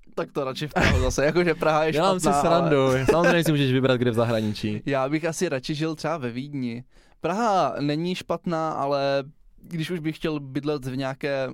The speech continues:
Speaker 1: evropské metropoli, tak ať je to opravdu evropská metropole a ne
Speaker 2: Jo,
Speaker 1: Praha.
Speaker 2: Praha není špatná, špatní jsou jenom Pražáci, takže
Speaker 1: Ne, znám mají spoustu jako kámošů Pražáků, ale říká se, že nejhorší Pražáci jsou ti, co se tam přestěhovali. Ale ne,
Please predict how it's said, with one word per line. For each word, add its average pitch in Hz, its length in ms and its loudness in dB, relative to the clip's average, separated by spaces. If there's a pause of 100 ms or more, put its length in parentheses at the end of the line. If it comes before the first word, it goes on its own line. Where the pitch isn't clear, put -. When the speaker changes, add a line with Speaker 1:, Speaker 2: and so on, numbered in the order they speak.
Speaker 1:
evropské 135 420 -6
metropoli, 123 480 -6
tak 123 180 -8
ať 131 140 -10
je 127 60 -4
to 123 160 -8
opravdu 123 360 -8
evropská 127 460 -8
metropole 127 540 -10
a 131 80 -8
ne 123 140 -6
Speaker 2:
Jo, 131 140 -2
Speaker 1:
Praha. 127 320 -6
Speaker 2:
Praha 175 260 0
není 139 160 0
špatná, 147 420 -2
špatní 123 300 -4
jsou 120 100 -4
jenom 110 140 -2
Pražáci, 101 520 -4
takže 101 520 -8 (180)
Speaker 1:
Ne, 131 280 -6
znám 180 120 -6
mají 190 140 -6
spoustu 180 320 -10
jako 190 180 -10
kámošů 131 460 -10
Pražáků, 120 800 -12 (340)
ale 151 340 -2
říká 156 320 -2
se, 160 160 -6
že 151 160 -4
nejhorší 147 500 -4
Pražáci 135 440 -6
jsou 143 120 -8
ti, 139 120 -8
co 131 60 -12
se 139 100 -10
tam 139 140 -10
přestěhovali. 117 680 -12 (680)
Ale 147 420 -2
ne, 139 160 -2